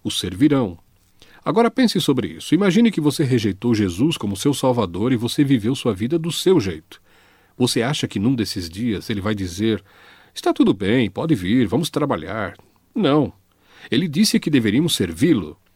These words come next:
Isto porque cada cristão pensa sobre este assunto. Não foi Paulo que disse em Efésios capítulo dois: "Pois vocês são salvos pela graça, por meio da fé,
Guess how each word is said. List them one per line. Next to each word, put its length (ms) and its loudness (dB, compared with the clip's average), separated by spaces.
Isto 640 2
porque 300 2
cada 380 0
cristão 480 2
pensa 460 -2
sobre 680 0
este 200 -4
assunto. 600 -4
Não 220 2
foi 160 4
Paulo 280 2
que 120 0
disse 420 -2
em 180 -4
Efésios 540 -2
capítulo 440 -4
dois: 420 0
"Pois 160 0
vocês 360 0
são 160 0
salvos 380 -2
pela 220 -4
graça, 560 -2
por 160 -8
meio 180 0
da 120 -2
fé, 420 -2